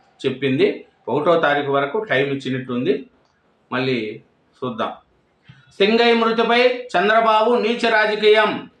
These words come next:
ఎమ్మెల్యే తాటిపర్తి చంద్రశేఖర్ ఆగ్రహం. కట్టుకథలతో ప్రజలను మభ్యపెట్టడంతో ఆరితేరిన చంద్రబాబు తాజాగా గుంటూరులో సింగయ్య మరణాన్ని కూడా రాజకీయం చేస్తూ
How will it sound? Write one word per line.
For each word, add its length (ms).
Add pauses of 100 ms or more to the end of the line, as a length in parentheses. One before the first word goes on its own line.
(120)
ఎమ్మెల్యే 880
తాటిపర్తి 580
చంద్రశేఖర్ 680
ఆగ్రహం. 760 (1200)
కట్టుకథలతో 1000
ప్రజలను 680 (100)
మభ్యపెట్టడంతో 1200
ఆరితేరిన 640
చంద్రబాబు 840 (160)
తాజాగా 680
గుంటూరులో 680 (140)
సింగయ్య 400
మరణాన్ని 540
కూడా 500 (180)
రాజకీయం 540
చేస్తూ 560